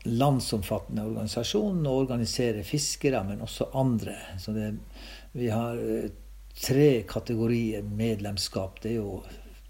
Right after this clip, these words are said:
de for, som har båter, fartøymedlemskap, og så er det mannskap, men så er det også støttemedlemmer. Så der kan du også være medlem.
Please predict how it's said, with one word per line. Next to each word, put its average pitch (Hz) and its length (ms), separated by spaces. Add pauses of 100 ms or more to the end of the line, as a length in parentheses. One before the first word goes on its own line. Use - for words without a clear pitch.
(100)
de 113 160
for, 98 260
som 98 240
har 98 240
båter, 131 520
fartøymedlemskap, 123 1160
og 107 100
så - 280 (100)
er 101 220
det 95 260
mannskap, 147 600
men 160 200
så 165 200
er 156 40
det 151 100
også 147 200
støttemedlemmer. - 800 (300)
Så - 120
der 165 260
kan 175 200
du 127 60 (100)
også 117 240
være 95 280
medlem. 90 380